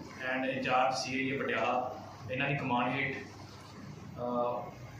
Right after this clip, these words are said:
ਇਹਨਾਂ ਟੀਮਸ ਨੇ, ਅਹ, ਵੱਖ-ਵੱਖ ਐਂਗਲਸ ਤੋਂ ਜਿਹੜੀ ਇਨਵੈਸਟੀਗੇਸ਼ਨ ਅਮਲ 'ਚ ਲਿਆਂਦੀ, ਅਹ, ਟੈਕਨੀਕਲੀ ਫੀਲਡ ਇਨਵੈਸਟੀਗੇਸ਼ਨ, ਹਿਊਮਨ ਇੰਟੈਲੀਜੈਂਸ ਯੂਜ਼ ਕੀਤੀ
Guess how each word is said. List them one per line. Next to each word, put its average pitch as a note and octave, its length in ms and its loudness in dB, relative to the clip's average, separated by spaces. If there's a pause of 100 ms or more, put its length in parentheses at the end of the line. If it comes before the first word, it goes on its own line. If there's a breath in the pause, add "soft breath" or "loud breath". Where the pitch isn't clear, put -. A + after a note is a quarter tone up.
ਇਹਨਾਂ F#3 220 4
ਟੀਮਸ E3+ 320 4
ਨੇ, F3+ 480 6
ਅਹ, - 220 -2
ਵੱਖ-ਵੱਖ C#3 440 4
ਐਂਗਲਸ D3+ 380 6
ਤੋਂ D#3+ 220 0
ਜਿਹੜੀ D#3 460 6
ਇਨਵੈਸਟੀਗੇਸ਼ਨ C#3 680 2
ਅਮਲ B2+ 140 6
'ਚ - 40 0
ਲਿਆਂਦੀ, B2 440 0
ਅਹ, - 400 -6
ਟੈਕਨੀਕਲੀ C#3 600 2
ਫੀਲਡ C3+ 300 2
ਇਨਵੈਸਟੀਗੇਸ਼ਨ, C3 800 0
ਹਿਊਮਨ C#3 320 2
ਇੰਟੈਲੀਜੈਂਸ B2+ 580 2
ਯੂਜ਼ B2 180 0
ਕੀਤੀ B2 340 -2